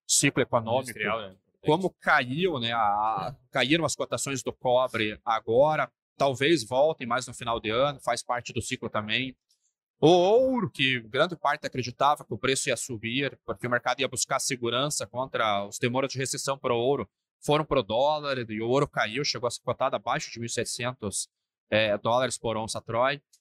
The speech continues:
Speaker 1: Agora voltou, voltou a subir com o discurso do Fed menos hawkish na última reunião, né? Jerome Powell um pouco mais, mais apaziguadoras,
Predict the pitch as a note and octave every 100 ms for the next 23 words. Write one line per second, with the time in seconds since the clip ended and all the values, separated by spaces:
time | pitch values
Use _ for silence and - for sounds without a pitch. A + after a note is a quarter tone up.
0 | _ A#2 B2+ D#3 C#3 D#3 C#3 D3+ C#3 D#3+
1 | - F#3+ F#3+ E3+ B2 C#3+ F#3+ C#3+ A#2+ C3
2 | - D3+ C3 A#2+ C3 C#3 B2+ A2 C3+ D3
3 | G#2+ A2+ B2+ D3 - G2 - - _ _
4 | _ A#2 A#2 B2+ A2 G#2+ G#2 C#3 A#2+ G#2
5 | A2 G#2 A2+ A#2+ A2+ - A2+ A2 G2+ -
6 | - _ _ _ _ _ A2 A#2 A2 A#2+
7 | C3 A#2+ A#2+ A#2+ A2 G#2+ B2 D3+ A2 -